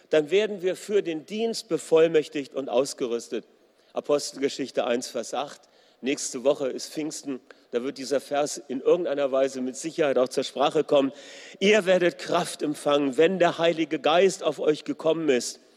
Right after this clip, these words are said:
und werdet meine Zeugen sein." Als am Tag von Pfingsten ein Geräusch vom Himmel geschah,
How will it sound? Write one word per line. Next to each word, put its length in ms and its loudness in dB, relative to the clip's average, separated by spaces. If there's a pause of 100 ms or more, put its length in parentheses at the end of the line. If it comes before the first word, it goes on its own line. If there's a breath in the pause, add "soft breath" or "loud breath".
(140 soft breath)
und 160 -2
werdet 320 4
meine 260 2
Zeugen 380 -2
sein." 360 -4 (920 loud breath)
Als 200 2
am 120 2
Tag 300 0
von 180 -2
Pfingsten 400 0
ein 160 -2
Geräusch 340 4
vom 180 -2
Himmel 280 0
geschah, 400 -4